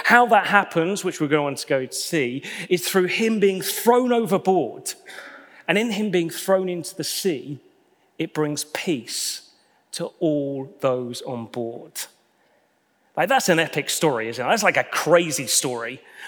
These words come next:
Like, one of those ones where you're just like, "What is going on there?" And that's what we're gonna explore. But what I want us to see and what we're gonna explore and discover isn't so much about the sailors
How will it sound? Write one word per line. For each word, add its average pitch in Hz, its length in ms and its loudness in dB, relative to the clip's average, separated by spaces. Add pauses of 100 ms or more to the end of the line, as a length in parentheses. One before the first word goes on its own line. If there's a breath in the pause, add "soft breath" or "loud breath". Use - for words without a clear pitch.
Like, 170 120 4
one 247 120 8
of 254 80 6
those 196 140 2
ones 175 280 6
where 160 80 4
you're 151 120 0
just 147 40 0
like, 135 140 4 (220 loud breath)
"What 233 560 2 (100)
is 160 300 4 (100)
going 180 460 6
on 139 300 0
there?" 123 540 2 (680)
And 170 80 -8
that's 208 140 -4
what 226 100 -2
we're 185 60 -4
gonna 185 140 -4
explore. 190 520 -2
But 175 240 2 (340 loud breath)
what 233 200 0
I 269 40 0
want 254 180 -2
us 226 120 -2
to 208 140 -2
see 214 320 2
and 180 100 2
what 214 140 4
we're 226 140 -4
gonna 190 280 2 (180 loud breath)
explore 226 580 2
and 208 100 -2
discover 180 800 0 (1600)
isn't 233 260 -2
so - 120 2
much 185 240 -2
about 147 220 0
the 151 80 -4
sailors 123 720 -2